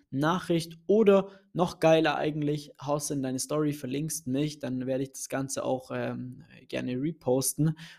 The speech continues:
und, äh, dann würde ich's extrem geil feiern, weil du dann natürlich auch da ein bisschen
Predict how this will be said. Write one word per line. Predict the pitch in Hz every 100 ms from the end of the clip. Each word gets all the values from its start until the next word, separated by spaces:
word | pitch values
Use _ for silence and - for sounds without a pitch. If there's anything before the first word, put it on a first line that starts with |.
| _
und, | - 139 143 139 135 135 -
äh, | 123
dann | 123 131 135
würde | 139
ich's | 131 -
extrem | 127 - - - 156 170 147 -
geil | 127 135 135 - _ _
feiern, | - 151 151 156 143
weil | 131 147 160 - -
du | 147
dann | 139
natürlich | 135 120 - 147 135 -
auch | 113 127
da | - 123 139
ein | - 127
bisschen | 139 - 135 127